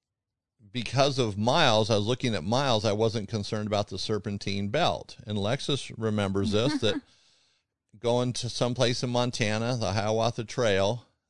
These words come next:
Speaker 1: the belt, um, went bad.
Speaker 2: Mm-hmm.
Speaker 1: And I'm thinking, "Wow, it only has ninety thousand miles on it." But it's actually twenty-something years old, so the age killed the belt.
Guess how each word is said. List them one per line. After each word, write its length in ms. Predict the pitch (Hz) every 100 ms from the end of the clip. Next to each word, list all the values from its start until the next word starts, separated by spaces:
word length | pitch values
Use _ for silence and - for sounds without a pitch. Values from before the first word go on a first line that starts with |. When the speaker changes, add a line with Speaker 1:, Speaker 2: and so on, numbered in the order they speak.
| 113
Speaker 1:
the 120 | 107
belt, 480 | 104 139 165 - - -
um, 440 | 98 92 90 87 - _ -
went 260 | 101 80
bad. 360 | 85 85 67 - - _ _ _ _ _ 208
Speaker 2:
Mm-hmm. 220 | 202 196
Speaker 1:
And 140 | 107 110
I'm 120 | 113
thinking, 300 | 113 101 95
"Wow, 240 | 120 143
it 40 | 95
only 200 | 104 110
has 200 | 107 101
ninety 240 | 101 98
thousand 380 | 92 98 95 98
miles 380 | 143 156 95 87
on 180 | 80
it." 220 | 69 - - _ _ 107
But 140 | 110
it's 160 | 104 127
actually 460 | 135 151 - 98
twenty-something 880 | - - 113 110 101 - 113 113 104
years 280 | 104 101 82
old, 480 | 131 139 87 71 -
so 200 | - 98
the 200 | 98 87
age 540 | 135 131 104 - -
killed 260 | - 110 85
the 80 | 80
belt. 360 | 82 73 -